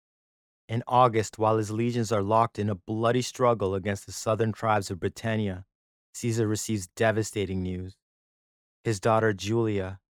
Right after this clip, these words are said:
who he had married to Pompey Magnus to cement their alliance, had died in childbirth. Her baby survived her by mere days before passing on to what comes next.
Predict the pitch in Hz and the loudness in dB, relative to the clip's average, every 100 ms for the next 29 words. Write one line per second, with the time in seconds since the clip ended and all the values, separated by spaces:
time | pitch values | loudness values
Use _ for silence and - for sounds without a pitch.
0 | _ - 113 107 107 95 110 120 113 - | _ -6 -2 0 0 0 2 2 2 -2
1 | - 113 107 110 101 98 110 101 92 - | -6 -2 -2 -2 -2 0 -2 -2 -6 -10
2 | 95 - 92 110 120 - 113 101 98 107 | -12 -10 -6 -2 -2 -2 -2 -2 0 0
3 | 101 90 - 92 - 101 101 95 92 98 | 0 -6 -8 -10 -2 0 0 -2 -6 -4
4 | 101 95 92 92 - _ _ _ _ _ | -2 -2 -6 -10 -12 _ _ _ _ _
5 | _ _ _ _ 117 95 113 113 123 - | _ _ _ _ -2 2 2 2 0 0
6 | 107 92 107 110 - 90 95 98 107 113 | -2 2 4 4 0 -6 -4 -2 0 0
7 | 95 104 101 95 87 - 101 101 - 107 | 0 -2 0 -2 -6 -12 -10 -8 -6 -2
8 | 104 - 104 95 - 92 101 - - 98 | -2 -2 -6 -6 -8 -4 -4 -4 -8 -6
9 | 90 101 98 - | -4 -4 -4 -8